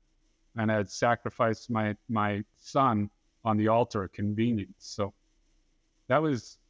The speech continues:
the age of seventeen. I'm fifty-three now, but that was the beginning of my life in the, if you will, pro-life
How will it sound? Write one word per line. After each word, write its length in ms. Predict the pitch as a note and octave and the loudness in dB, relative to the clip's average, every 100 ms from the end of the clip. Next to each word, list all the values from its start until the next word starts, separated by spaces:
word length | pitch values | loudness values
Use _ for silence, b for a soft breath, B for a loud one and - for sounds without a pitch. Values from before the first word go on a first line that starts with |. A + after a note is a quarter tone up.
| - | -4
the 160 | B2+ | 0
age 240 | B2+ C#3 A2+ | 2 2 -2
of 80 | |
seventeen. 800 | - - C3 C#3 B2 - B2 B2 | -4 0 0 2 -2 0 0 2
I'm 100 | A2 | 0
fifty-three 920 | G2+ - C#3 - - A2 - A#2 A2+ | -4 -6 -8 -6 -6 -8 -6 -2 -2
now, 480 | G#2 A2 A2+ G2+ G2 _ _ _ _ _ _ - | 0 0 0 0 -6 _ _ _ _ _ _ -8
but 100 | A#2+ | -2
that 140 | C3 D3+ | 2 2
was 180 | C#3 | 0
the 100 | - | -4
beginning 800 | A#2+ B2 G#2+ B2+ C#3 B2+ G2 F2+ - _ _ _ _ _ | -2 -2 0 0 2 0 -2 -6 -14 _ _ _ _ _
of 220 | A#2+ A2 | 0 0
my 260 | G#2+ A2+ A2 | 2 2 2
life 540 | G#2 A2 A2+ A2+ - - | 2 2 2 0 -6 -4
in 180 | A2 G#2 | -2 0
the, 200 | G2+ G#2 | -2 -2
if 200 | A#2+ - | -6 -4
you 140 | A#2+ | -4
will, 240 | A2 A2+ G#2 | 0 0 -2
pro-life 760 | - A#2+ A2 G#2+ G#2+ G2+ - | 0 2 2 2 -2 -2 -8